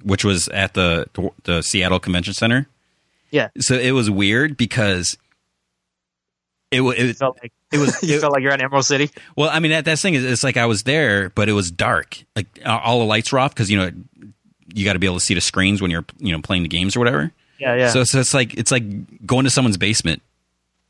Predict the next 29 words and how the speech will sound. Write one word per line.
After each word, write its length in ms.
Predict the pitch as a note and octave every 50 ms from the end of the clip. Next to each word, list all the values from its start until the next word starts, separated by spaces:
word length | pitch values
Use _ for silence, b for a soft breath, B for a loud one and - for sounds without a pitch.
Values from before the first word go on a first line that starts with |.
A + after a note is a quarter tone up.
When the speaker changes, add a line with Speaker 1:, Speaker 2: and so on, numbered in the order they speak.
| _ -
Speaker 1:
you 60 | G#2+
know, 40 | F#2+ F2+
and 120 | F#2+ F#2+
it's 140 | F#2+ - -
just, 120 | G#2+ F#2+
like, 120 | G#2+ G2 F2+
video 260 | E2+ F#2+ G2+ G#2 F#2+
games. 460 | E2+ E2+ E2 D2+ D#2 D2+ - - - _ _ _ _ _ _ _ _ _ _ B B B B B -
And 100 | G2 G#2
it's 200 | G#2 G#2 - -
just, 220 | A#2 A2+ - -
it 60 | -
was 80 | C3+ B2
just, 100 | - C#3
like, 140 | C3+ B2+ -
so 120 | - C#3+
weird. 140 | D3 D3 C3 B2
It's 80 | -
like, 120 | A#2 A2+ C#3+
wait. 120 | D3+ D#3+
Speaker 2:
So 80 | F3 E3+
it's 120 | D#3+ -
a, 200 | D#3 D3+ C#3+ C#3
it's 140 | C3+ B2+ -
a 100 | C#3+ C3+
game 320 | B2 B2 C#3 D3 D#3 D3 C#3
convention 460 | - C3 A2 G#2+ G#2+ G#2 - A2 G#2
then? 140 | G#2 G2+ G#2+ - -
Speaker 1:
Yeah, 340 | - A#2+ C3+ A#2 F#2 E2+